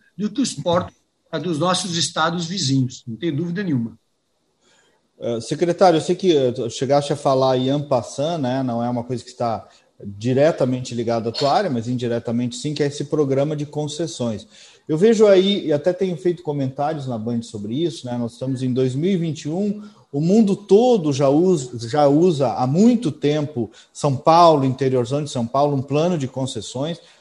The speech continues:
Speaker 2: Nós tivemos uma experiência não, não muito bem avaliada aqui no Rio Grande do Sul, mas, enfim, é um caminho sem volta, mesmo assim ainda se percebe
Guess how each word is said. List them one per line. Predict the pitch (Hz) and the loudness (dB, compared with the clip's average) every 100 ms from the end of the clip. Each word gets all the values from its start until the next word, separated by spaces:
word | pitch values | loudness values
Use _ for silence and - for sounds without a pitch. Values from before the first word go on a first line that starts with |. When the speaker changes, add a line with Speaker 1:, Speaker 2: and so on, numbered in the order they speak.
| _ - | _ -8
Speaker 2:
Nós | 143 | -6
tivemos | 156 175 165 | 2 2 2
uma | 151 156 | 0 -2
experiência | 151 156 156 175 175 | 0 -2 0 -2 -4
não, | 160 165 | -4 -4
não | 127 156 165 | -2 -2 0
muito | 165 160 | -2 -4
bem | 143 156 | -4 -2
avaliada | 156 143 135 123 135 139 120 | -2 0 0 2 0 0 -2
aqui | - 117 | -4 -2
no | 113 | -2
Rio | 113 | -2
Grande | 117 117 | -2 -2
do | 117 | -4
Sul, | - 196 208 202 - - 185 | 0 2 2 -4 -16 -10 -2
mas, | 208 | 2
enfim, | 240 247 190 | 2 2 0
é | |
um | 233 | 2
caminho | 233 247 226 220 | 4 4 4 2
sem | - 240 214 | 2 2 4
volta, | 185 185 214 220 220 220 - _ | 6 6 6 2 -2 -2 -14 _
mesmo | 151 175 247 269 240 214 | 0 4 6 6 6 4
assim | 190 - 202 196 | 0 0 -2 -2
ainda | 185 196 185 | -2 -2 -4
se | - 175 | -6 -2
percebe | 185 156 135 165 170 180 180 | 0 0 0 0 2 2 0